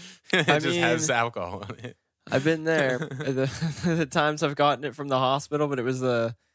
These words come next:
Speaker 2: the little tiny bottle, so I drank it and then drank, like, a couple shots of vodka just to
Speaker 1: Tight, dude.
Speaker 2: enhance it, you know?
Speaker 1: Fucking nice. Nice. With the nice. <laughs>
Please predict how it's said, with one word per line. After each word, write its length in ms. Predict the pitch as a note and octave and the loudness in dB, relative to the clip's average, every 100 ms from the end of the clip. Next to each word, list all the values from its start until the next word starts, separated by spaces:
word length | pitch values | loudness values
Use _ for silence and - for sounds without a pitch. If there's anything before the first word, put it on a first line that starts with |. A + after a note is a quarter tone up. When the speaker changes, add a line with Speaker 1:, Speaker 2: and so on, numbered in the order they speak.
| _ _ | _ _
Speaker 2:
the 100 | B2+ | 0
little 280 | B2 C3 B2+ | 2 2 0
tiny 360 | - B2+ C3+ C3+ | 0 -2 0 2
bottle, 420 | C3 C3+ C#3+ C#3+ | 4 4 2 -2
so 220 | - B2+ | -2 0
I 120 | A#2 | 0
drank 360 | A2+ A#2+ A#2 A#2+ | 0 -2 -2 -2
it 160 | C3 F2+ | -2 -2
and 120 | A#2 | -4
then 140 | G#2+ | -6
drank, 340 | G#2 A2 A2 A2+ | -2 -2 -4 -4
like, 160 | A2 | -6
a 60 | G2+ | -6
couple 260 | A#2+ G#2+ | -8 -8
shots 320 | A2 A2 A2 A2+ | -4 -2 -2 -4
of 80 | |
vodka 560 | G#2 G2+ G#2+ A#2+ B2 B2+ _ _ _ | 0 0 -2 -4 -6 -6 _ _ _
just 160 | - - | -18 -8
to 140 | G#2 | -6
Speaker 1:
Tight, 380 | G2+ B2 G#2+ - - | -4 -4 -6 -10 -8
dude. 120 | G2+ | -4
Speaker 2:
enhance 580 | A2 A#2 A2+ A#2+ B2+ D3 | -4 -4 -2 -2 -2 -4
it, 160 | C#3+ | -4
you 120 | C3 C#3+ | -4 -4
know? 180 | D#3 - _ _ _ A2+ | -4 -8 _ _ _ -10
Speaker 1:
Fucking 320 | A2 F#2+ G2 | -10 -10 -8
nice. 640 | A2+ B2 G2 - - - _ _ _ - | -6 -6 -10 -12 -12 -14 _ _ _ -14
Nice. 560 | B2+ C#3+ D#3+ C#3+ G#2+ G#2+ | -6 -2 -2 -2 -4 -8
With 260 | B2+ D#3 | -8 -8
the 60 | D#3 | -8
nice. 880 | C#3 D#3 E3+ E3 C#3 G#2 - - - | -6 -4 -2 -2 -4 -6 -14 -18 -14
<laughs> 140 | D#3+ | -12